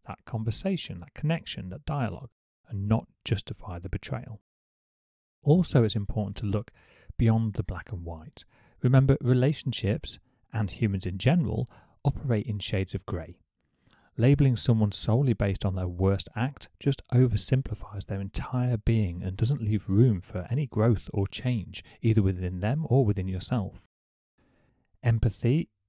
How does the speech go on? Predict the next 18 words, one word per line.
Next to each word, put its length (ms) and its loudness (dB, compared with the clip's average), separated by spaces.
can 300 -2
be 140 -2
powerful. 720 -2
It's 180 -8
a 80 4
useful 540 2
tool 500 0
to 180 -4
offer 260 -2
understanding 920 -2
and 340 -2
can 140 -2
really 240 2
improve 460 4
in 80 -4
the 80 -6
healing 320 -4
journey. 520 -2